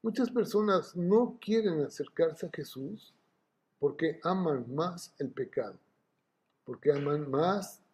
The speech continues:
las obras de la carne, porque no quieren renunciar a su yo. Así que escudriñad las Escrituras porque a vosotros os parece que en ellas tenéis la vida eterna y ellas son las que dan testimonio de mí.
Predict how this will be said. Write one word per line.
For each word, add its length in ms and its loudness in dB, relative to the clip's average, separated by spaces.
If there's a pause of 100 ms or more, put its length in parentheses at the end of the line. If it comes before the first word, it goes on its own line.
(460)
las 300 -8
obras 320 6
de 80 4
la 140 2
carne, 420 2 (920)
porque 280 -2
no 180 0
quieren 320 4
renunciar 640 2
a 100 -6
su 240 -14
yo. 200 -6 (960)
Así 280 -4
que 380 4 (380)
escudriñad 720 4
las 180 4
Escrituras 680 -2
porque 260 -2
a 40 6
vosotros 540 -4
os 80 -20
parece 460 -2
que 100 -6
en 80 -6
ellas 300 0
tenéis 280 -8
la 80 -2
vida 220 -4
eterna 580 0 (120)
y 80 -2
ellas 220 -2
son 200 -4
las 140 -8
que 120 -8
dan 200 -8
testimonio 840 -10 (120)
de 100 -8
mí. 160 -14